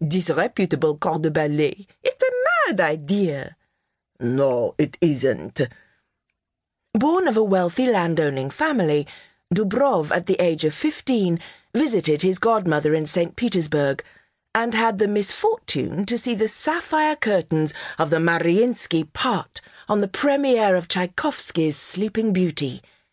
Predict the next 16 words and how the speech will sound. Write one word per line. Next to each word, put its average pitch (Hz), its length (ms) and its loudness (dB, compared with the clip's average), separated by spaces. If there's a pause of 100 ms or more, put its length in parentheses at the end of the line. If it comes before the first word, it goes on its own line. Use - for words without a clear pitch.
(340)
And 135 260 -2
that 262 640 -2 (300)
was 127 260 -4
that. 165 560 0 (800)
For 202 140 2
the 202 100 4
last 247 560 2
twenty 330 400 0
years, 180 400 2 (260)
Dubrov 220 520 2
had 175 160 0
served 190 360 2
the 165 200 0
art 196 380 -2
he 175 200 2
adored. 135 580 -2